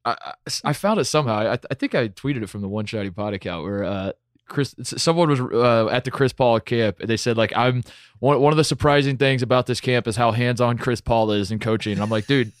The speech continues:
you haven't been paying attention to Chris Paul if you find that surprising. That's what this man does. He's, he's in the grocery store showing old women how to post up. I don't, how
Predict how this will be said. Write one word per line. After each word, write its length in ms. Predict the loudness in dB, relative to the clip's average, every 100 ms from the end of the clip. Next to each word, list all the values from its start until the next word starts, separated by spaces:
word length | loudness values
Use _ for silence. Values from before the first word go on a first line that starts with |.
| -10
you 100 | -2
haven't 180 | 0 0
been 100 | -4
paying 160 | 0 0
attention 320 | 0 -4 -4
to 60 | -6
Chris 200 | -4 -4
Paul 200 | 0 -2
if 60 | -2
you 60 |
find 220 | -4 -2 -2
that 120 | -2
surprising. 460 | -2 -2 -2 -2 -4
That's 140 | -4 -2
what 80 | -2
this 160 | -2
man 220 | 0 0
does. 200 | 2 0
He's, 180 | -2 -4 -8 -18 -4
he's 140 | 2 4
in 60 |
the 80 | 4
grocery 380 | 6 6 6 2
store 260 | 4 4
showing 260 | 4 2 2
old 140 | 2
women 260 | 2 2 2
how 100 | 2
to 60 | 0
post 320 | 0 0 2
up. 240 | 2 2 -4 -14 _ -10
I 60 |
don't, 160 | -8 -6 0
how 200 | 2